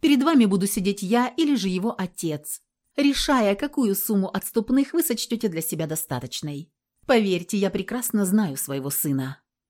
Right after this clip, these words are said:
Он с лёгкостью переложит эти неприятные формальности на наши плечи. А сам к тому времени весь будет в очередном романтическом приключении.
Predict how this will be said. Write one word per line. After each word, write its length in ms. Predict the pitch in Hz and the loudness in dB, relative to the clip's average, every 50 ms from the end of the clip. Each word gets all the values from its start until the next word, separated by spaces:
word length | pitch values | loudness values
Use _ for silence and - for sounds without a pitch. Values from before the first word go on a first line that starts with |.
| _ _ - | _ _ 0
Он 140 | 381 370 339 | 0 2 2
с 60 | - | 4
лёгкостью 560 | 320 320 269 - - - 160 - - - 170 | 2 2 2 0 -2 -6 -6 -6 -2 -2 2
переложит 460 | - 190 190 185 196 196 170 180 170 - | 4 4 6 6 6 4 4 0 -4 -2
эти 180 | - 175 175 196 | -4 -2 0 0
неприятные 560 | 185 180 151 180 180 175 170 - - 175 175 | -2 0 0 0 0 0 -2 -2 -4 -4 -4
формальности 640 | - - 185 208 262 277 208 196 190 208 - - 269 | -2 0 2 2 2 4 2 0 0 -2 -4 -2 -2
на 120 | 247 214 | 0 0
наши 280 | 175 147 - - - 156 | 0 -2 -6 -8 -10 -8
плечи. 500 | - 156 143 - - - - - - - _ _ _ _ _ _ _ - | -6 -6 -6 -6 -6 -10 -12 -12 -14 -18 _ _ _ _ _ _ _ 0
А 140 | 294 311 311 | 2 2 4
сам 280 | - - 440 427 392 | 4 4 4 2 2
к 60 | - | 2
тому 220 | - 349 302 285 285 | 4 6 6 6 6
времени 400 | 254 269 277 269 240 247 233 247 | 6 6 6 6 6 8 8 6
весь 320 | 240 285 359 339 247 226 | 6 6 4 4 2 2
будет 280 | 202 208 233 202 226 226 | 2 2 2 2 2 2
в 60 | 226 | 2
очередном 560 | 247 240 - 254 220 220 196 226 277 320 285 | 0 2 2 0 2 2 2 2 2 2 2
романтическом 680 | 202 185 185 185 185 175 254 240 - 180 - - 175 156 | 2 2 2 0 0 -2 -4 -6 -8 -8 -6 -4 -4 -4
приключении. 840 | 156 160 - 160 156 156 - - 175 156 156 151 143 143 135 139 143 | -4 -4 -4 -4 -6 -4 -4 -4 -4 -4 -2 -2 -4 -4 -4 -8 -12